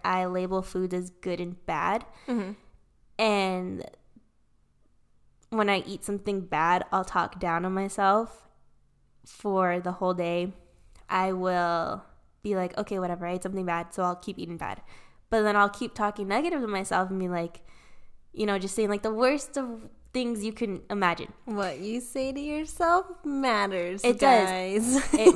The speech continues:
Speaker 1: really does. And that's why I was like, "I gotta fix this." And then when I eat something
Speaker 2: Mm-hmm.
Speaker 1: good, I'm like, "Ooh, like, I should reward myself."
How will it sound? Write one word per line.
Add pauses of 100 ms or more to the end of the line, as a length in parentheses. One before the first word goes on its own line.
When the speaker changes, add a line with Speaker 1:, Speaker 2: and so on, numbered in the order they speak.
(100)
Speaker 1:
really
does. (100)
And
that's
why
I
was
like,
"I
gotta
fix
this."
And
then
when
I
eat
something
Speaker 2:
Mm-hmm.
Speaker 1:
good,
I'm
like, (400)
"Ooh,
like,
I
should
reward
myself."